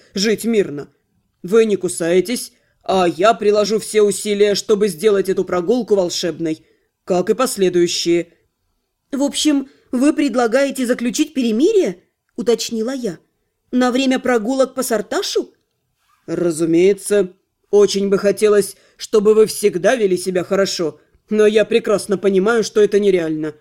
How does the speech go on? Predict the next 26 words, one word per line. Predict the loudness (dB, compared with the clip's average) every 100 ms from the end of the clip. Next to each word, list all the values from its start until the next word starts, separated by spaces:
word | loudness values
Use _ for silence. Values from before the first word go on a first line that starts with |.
| _ _ _ -10
Ситуация, | -4 0 2 2 0 -2
в | -2
которой | -2 0 2 4
вы | 2
оказались, | 2 2 2 2 2 0 -2
и | -2
правда | 0 -4 -2
нерадужная, | -2 -2 -2 -4 -4 -4 -4 -6 _ _ _
и | 2 4 4
потому | 2 2 2 2
протесты | 2 2 -2 0 0
ожидаемы». | 2 2 0 -2 -8 -12 _ _ _ _ _ _ -6
«Если | 0 0 0
ожидаемы, | -2 -2 -2 0 0 0 0 -4 _ _ 0
то | 0
почему | 2 -2 0 2 2
вы | 0
так | -2 2
нервно | 4 4 2 0
реагируете?» | 2 0 0 0 0 -4 -10 -12 _ _ _ _ _ _ _
«Потому | -8 0 2 2
что | 0 -2
вы | 4 6
умудряетесь | 6 2 2 2 2 0 -6 -8 _
протестовать | -2 -2 -2 0 2 2 0 -6
так, | -2 -2